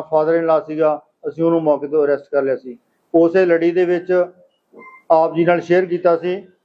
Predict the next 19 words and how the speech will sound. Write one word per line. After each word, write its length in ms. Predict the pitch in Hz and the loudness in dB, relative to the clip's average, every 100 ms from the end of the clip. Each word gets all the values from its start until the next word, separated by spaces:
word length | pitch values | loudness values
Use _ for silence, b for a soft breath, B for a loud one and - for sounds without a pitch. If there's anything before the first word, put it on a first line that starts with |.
| _ _ | _ _
ਵੀ 140 | 156 165 | 0 0
ਅਸੀਂ 340 | 165 185 185 180 - _ 156 | 0 -2 -2 -6 -20 _ 0
ਜਿਹੜੇ 220 | 160 175 | 2 2
ਸ਼ੂਟਰਸ 440 | 175 160 165 165 | 0 -2 0 2
ਆ 120 | 180 180 | 2 2
ਉਹਨਾਂ 380 | 180 185 170 | -2 -8 -6
ਨੂੰ 100 | 180 | -4
ਵੀ 80 | 180 | -4
ਛੇਤੀ 300 | 180 156 165 | -4 -4 -2
ਕਾਬੂ 300 | 175 156 160 | 0 0 -2
ਕਰ 160 | 165 165 | -2 -2
ਲਾਂਗੇ। 340 | 170 170 180 175 _ _ _ 147 | -2 -2 -4 -6 _ _ _ 0
ਸਾਡੀਆਂ 320 | 151 170 170 | 0 0 -2
ਸਾਰੀਆਂ 440 | 165 160 180 185 | 0 0 0 -4
ਜਿਹੜੀਆਂ 300 | 180 175 175 | -4 -2 -4
ਪਾਰਟੀਆਂ 520 | 175 156 151 151 170 | 0 0 0 -4 -6
ਨੇ 240 | 170 170 170 _ _ 131 | -4 -6 -8 _ _ -2
ਲਗਾਤਾਰ 640 | 147 156 170 170 170 170 | 0 2 2 2 0 0
ਉਸ 160 | 170 | -2